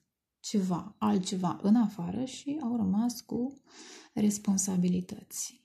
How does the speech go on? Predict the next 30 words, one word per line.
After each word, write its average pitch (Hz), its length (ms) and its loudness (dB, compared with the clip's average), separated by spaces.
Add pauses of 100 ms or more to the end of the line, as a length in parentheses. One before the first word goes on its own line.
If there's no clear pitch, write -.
(140)
În 247 140 10
acest 214 320 4
moment 202 380 8
se 180 240 4
luptă 185 520 6
cu, - 140 -2
după 175 340 4
cum 190 140 2
vedeți, 185 380 2 (300)
trei 240 280 4
cărți, 233 340 0 (260)
se 170 440 2
luptă 302 340 2
cu - 120 -4
responsabilitățile, 175 1080 0
vor 175 280 2
să 214 160 2
schimbe 180 800 0 (840)
energia, 180 960 4
vor 190 280 4
să 240 280 6
facă 220 360 0
dreptate, 208 920 0
să-și - 320 0
facă 349 360 2
lor 294 220 8
dreptate 175 480 -2
în 170 80 -2
primul 202 340 6
rând, 185 440 -2